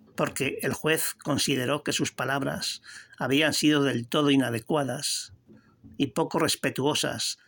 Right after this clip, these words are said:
con la dignidad de las personas afectadas. Este mismo magistrado había multado con una suma considerable de dinero a un sindicalista por gritar en una manifestación:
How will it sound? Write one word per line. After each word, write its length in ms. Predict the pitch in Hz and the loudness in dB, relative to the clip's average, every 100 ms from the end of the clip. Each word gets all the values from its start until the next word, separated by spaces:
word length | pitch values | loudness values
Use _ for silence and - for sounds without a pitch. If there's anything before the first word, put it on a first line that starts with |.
| _ - | _ -6
con 180 | 139 | -2
la 100 | 127 | -2
dignidad 580 | 127 123 135 127 139 143 - - | -2 -2 0 0 0 -2 -6 -12
de 140 | 147 139 | -4 0
las 180 | 139 - | 0 -2
personas 680 | 135 - 156 131 120 - 523 | -4 0 2 0 0 -4 -4
afectadas. 920 | - 151 - - 135 120 - - - _ _ _ _ _ _ _ _ _ _ _ _ _ _ - - _ 392 381 _ _ 640 _ _ _ _ _ - - - - | -6 -6 -8 -6 -4 -4 -6 -6 -8 _ _ _ _ _ _ _ _ _ _ _ _ _ _ -20 -20 _ _ _ _ _ _ _ _ _ _ _ -20 -20 -20 -4
Este 300 | 160 - 175 | -2 2 6
mismo 600 | 151 147 - 123 113 339 | 6 6 2 -2 -2 -4
magistrado 800 | 151 127 - - 151 147 120 285 - - _ - - - | -4 -2 -2 -2 0 0 -2 -6 -10 -20 _ -20 -16 -6
había 300 | 120 139 156 | 0 2 4
multado 600 | 143 135 156 151 135 - | 4 4 2 2 2 0
con 120 | 131 | 4
una 180 | 147 135 | 4 4
suma 360 | - 147 123 | 4 2 2
considerable 640 | 135 - 139 127 135 143 131 | -2 0 0 0 2 2 0
de 100 | 120 | 0
dinero 480 | 120 139 120 151 208 _ _ _ _ - | 0 0 -2 -6 -10 _ _ _ _ -2
a 100 | 135 | 0
un 100 | - | 4
sindicalista 760 | 160 147 135 139 143 - 135 | 6 6 6 2 2 0 -2
por 140 | 135 123 | -2 -2
gritar 380 | 127 120 143 | -4 -2 -2
en 120 | 135 143 | 2 2
una 180 | 147 | 2
manifestación: 960 | 139 131 117 120 - 120 139 135 131 | 2 0 -2 -4 -4 -2 0 0 -2